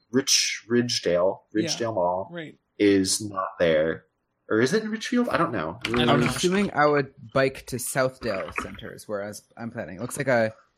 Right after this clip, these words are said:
Speaker 3: like a
Speaker 1: Yeah.
Speaker 3: twenty-one minute bike there,
Speaker 1: Mm-hmm.
Speaker 3: pick up some stuff, and then come back.
Speaker 1: Yeah, for sure.
Speaker 3: It's a good ride. It's
Speaker 1: For
Speaker 3: just,
Speaker 1: sure.
Speaker 3: it's zigzaggy along streets, but hopefully it won't be too bad.
Speaker 1: Edina has some pretty solid bike infrastructure, so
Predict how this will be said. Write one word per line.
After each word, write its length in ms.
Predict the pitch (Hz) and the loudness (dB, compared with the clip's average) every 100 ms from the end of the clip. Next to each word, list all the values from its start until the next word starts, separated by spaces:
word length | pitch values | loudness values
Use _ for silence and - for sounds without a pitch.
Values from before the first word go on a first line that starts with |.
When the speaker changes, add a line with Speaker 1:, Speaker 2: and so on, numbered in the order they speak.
| _ _ | _ _
Speaker 3:
like 140 | 107 120 | 0 4
a 40 | |
Speaker 1:
Yeah. 500 | 120 110 101 95 101 | 6 6 4 2 -2
Speaker 3:
twenty-one 640 | 143 135 131 131 123 117 117 | -6 -4 -2 -2 -4 -4 -4
minute 320 | 113 110 104 _ _ _ _ | -4 -4 -8 _ _ _ _
bike 200 | 120 120 | -8 -6
there, 360 | 117 107 107 - _ _ _ _ | -4 -2 -4 -6 _ _ _ _
Speaker 1:
Mm-hmm. 300 | 113 127 104 104 _ | -10 -6 -6 -8 _
Speaker 3:
pick 160 | 127 107 | -12 -12
up 80 | |
some 120 | - 104 | -12 -14
stuff, 280 | - 101 - | -10 -10 -10
and 80 | 98 | -16
then 100 | 98 | -14
come 120 | 101 | -12
back. 200 | 107 104 _ _ _ _ _ | -12 -14 _ _ _ _ _
Speaker 1:
Yeah, 260 | 143 139 | 4 4
for 140 | - 113 | 4 0
sure. 240 | - 107 | 0 0
Speaker 3:
It's 160 | - - | 0 -8
a 20 | |
good 180 | 123 95 | -12 -8
ride. 220 | 85 98 _ _ _ - | -8 -8 _ _ _ -14
It's 160 | 135 | -14
Speaker 1:
For 80 | - | -8
Speaker 3:
just, 120 | 160 | -4
Speaker 1:
sure. 120 | 123 107 | -2 -2
Speaker 3:
it's 160 | 135 - | -4 -2
zigzaggy 460 | 147 147 135 123 127 | 0 2 4 2 2
along 240 | 120 107 | 0 0
streets, 360 | 104 117 107 - | -4 -6 -6 -8
but 300 | - 101 - _ _ _ - | -6 -6 -8 _ _ _ -14
hopefully 340 | 127 - 113 | -14 -10 -10
it 40 | 95 | -10
won't 160 | 95 | -12
be 80 | 90 - - - | -16 -20 -20 -18
too 100 | 69 | -16
bad. 400 | - - - - - - 139 | -18 -20 -20 -20 -18 -12 2
Speaker 1:
Edina 320 | 143 180 208 | 4 4 2
has 160 | 160 | 2
some 140 | - 107 | 0 -2
pretty 240 | - 104 | -2 -2
solid 320 | - 76 85 | 0 2 2
bike 200 | 78 73 | 0 -2
infrastructure, 680 | 82 - - - - - - | -4 -12 -6 -6 -6 -8 -10
so 480 | - - 95 90 87 | -10 -2 0 0 -2